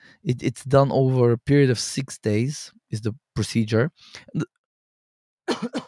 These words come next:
<coughs> and the first, the first, um, five days are quite, uh, easy in terms of what you need to do. So what you do is you drink a liter or a quart, if you're in the U S,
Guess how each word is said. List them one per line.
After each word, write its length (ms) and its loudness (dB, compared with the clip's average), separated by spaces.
<coughs> 200 -20
and 140 -6
the 60 -6
first, 420 2
the 100 -4
first, 600 2
um, 520 4
five 320 2
days 300 4
are 100 2
quite, 460 0
uh, 420 2
easy 580 -2
in 120 -2
terms 320 -2
of 220 0
what 220 -2
you 60 -8
need 160 -2
to 80 -6
do. 120 0
So 260 0
what 240 -2
you 80 0
do 340 4
is 340 4
you 160 0
drink 440 2
a 60 2
liter 640 4
or 300 0
a 140 -8
quart, 360 2
if 180 -12
you're 80 -2
in 80 -2
the 100 0
U 180 4
S, 340 -2